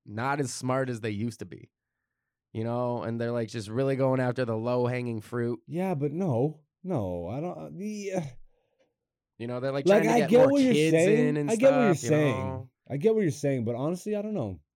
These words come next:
Speaker 2: Uh, like, I feel like dumb people always existed.
Speaker 1: They always
Speaker 2: And the,
Speaker 1: did,
Speaker 2: and
Speaker 1: but,
Speaker 2: the
Speaker 1: like,
Speaker 2: trailers,
Speaker 1: I
Speaker 2: like
Speaker 1: mean, society's just getting dumber, though.
Speaker 2: It is. Yeah, that's fair.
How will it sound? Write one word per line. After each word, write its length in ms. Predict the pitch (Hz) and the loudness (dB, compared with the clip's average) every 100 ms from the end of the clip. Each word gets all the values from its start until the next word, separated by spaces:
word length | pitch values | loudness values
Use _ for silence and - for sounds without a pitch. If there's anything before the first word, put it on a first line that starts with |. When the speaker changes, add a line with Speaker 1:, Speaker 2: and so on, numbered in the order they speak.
| _ _ _ _ _ _ _ _ _ | _ _ _ _ _ _ _ _ _
Speaker 2:
Uh, 600 | 107 113 113 113 107 101 95 - _ _ _ _ _ _ _ _ _ _ _ _ _ _ _ | -10 -4 -2 -2 -4 -6 -8 -12 _ _ _ _ _ _ _ _ _ _ _ _ _ _ _
like, 120 | 151 160 | -10 -8
I 60 | |
feel 180 | 151 180 | -4 -2
like 140 | 170 | -2
dumb 160 | 120 143 | 0 -2
people 240 | 151 135 | -2 0
always 240 | 135 147 113 | 0 0 0
existed. 460 | 90 90 - 76 71 _ _ | -4 -8 -10 -14 -14 _ _
Speaker 1:
They 180 | - 202 | -4 -2
always 220 | 233 175 | 0 2
Speaker 2:
And 100 | 127 | 2
the, 40 | 123 | 4
Speaker 1:
did, 340 | 139 131 113 | 4 4 2
Speaker 2:
and 100 | 123 | 2
Speaker 1:
but, 60 | 131 | 2
Speaker 2:
the 60 | |
Speaker 1:
like, 120 | 131 127 | 2 2
Speaker 2:
trailers, 280 | 135 143 143 | 4 4 4
Speaker 1:
I 40 | |
Speaker 2:
like 40 | |
Speaker 1:
mean, 380 | 147 139 123 113 | 2 2 0 -6
society's 500 | - 160 202 156 120 | -8 -4 -2 -2 -4
just 140 | 104 104 | -8 -10
getting 220 | 95 85 78 | -12 -12 -14
dumber, 320 | - 151 143 | -14 -14 -18
though. 140 | - 135 | -6 0
Speaker 2:
It 60 | 139 | 0
is. 360 | 95 76 - - _ 139 | 0 -4 -18 -20 _ -6
Yeah, 180 | 135 | -4
that's 160 | 117 104 | -2 -4
fair. 240 | - - | -10 -20